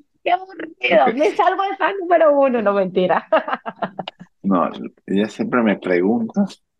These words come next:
Speaker 2: eh, dónde, dónde quiere que acabe. Eso sí.
Speaker 1: Pero eso en el acto,
Speaker 2: Y
Speaker 1: o, o te lo
Speaker 2: en,
Speaker 1: pregunta antes.
Speaker 2: en el acto.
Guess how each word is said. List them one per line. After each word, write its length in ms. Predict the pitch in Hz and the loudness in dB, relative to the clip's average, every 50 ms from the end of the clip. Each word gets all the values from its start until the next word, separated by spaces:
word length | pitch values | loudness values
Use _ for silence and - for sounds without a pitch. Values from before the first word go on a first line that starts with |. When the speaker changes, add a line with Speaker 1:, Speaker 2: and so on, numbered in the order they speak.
| - _ _ _ | -20 _ _ _
Speaker 2:
eh, 280 | - 95 87 85 80 80 80 | -2 0 0 0 0 -2 -2
dónde, 420 | 82 85 82 85 85 85 - - _ _ | -4 -4 -2 -2 -4 -6 -6 -10 _ _
dónde 320 | 90 85 87 90 90 90 | -6 -4 -2 -2 -2 -4
quiere 240 | - 92 90 90 90 | -2 -2 -2 -2 -4
que 100 | - 82 | -4 -8
acabe. 380 | - - 87 80 - - - - - - _ _ _ _ _ - | -8 -4 -4 -4 -4 -6 -10 -12 -16 -20 _ _ _ _ _ -10
Eso 260 | 85 - - 107 101 95 | -8 -6 -4 -4 -4 -4
sí. 220 | - - 73 - - _ - _ _ _ _ _ _ _ _ _ _ _ _ _ _ _ _ _ _ _ | -6 -10 -12 -12 -14 _ -20 _ _ _ _ _ _ _ _ _ _ _ _ _ _ _ _ _ _ _
Speaker 1:
Pero 140 | - 233 233 | 0 0 0
eso 160 | 226 269 302 | 2 2 2
en 80 | 311 302 | 2 4
el 120 | 247 214 196 | 4 2 2
acto, 300 | 185 - - 190 180 170 | 0 0 0 0 0 0
Speaker 2:
Y 100 | - - | 2 0
Speaker 1:
o, 220 | - 208 - - | -2 -2 -2 -2
o 140 | - 226 233 | -2 0 0
te 80 | 226 220 | 0 -2
lo 100 | 220 - 226 208 208 | -2 0 0 0 2
Speaker 2:
en, 160 | 208 208 214 208 226 | 2 0 0 2 0
Speaker 1:
pregunta 60 | 202 | 0
antes. 500 | 180 175 - - 143 - - - - - _ _ _ _ _ _ _ _ _ _ _ _ _ _ _ _ _ _ _ _ _ _ _ _ _ _ - - - _ | 0 -2 -4 -10 -18 -20 -20 -20 -20 -20 _ _ _ _ _ _ _ _ _ _ _ _ _ _ _ _ _ _ _ _ _ _ _ _ _ _ -20 -20 -14 _
Speaker 2:
en 240 | 90 85 87 90 90 | -4 -2 -2 0 0
el 120 | 90 82 80 | 0 0 0
acto. 420 | - - - _ 87 - - - | -2 -4 -8 _ -10 -10 -10 -12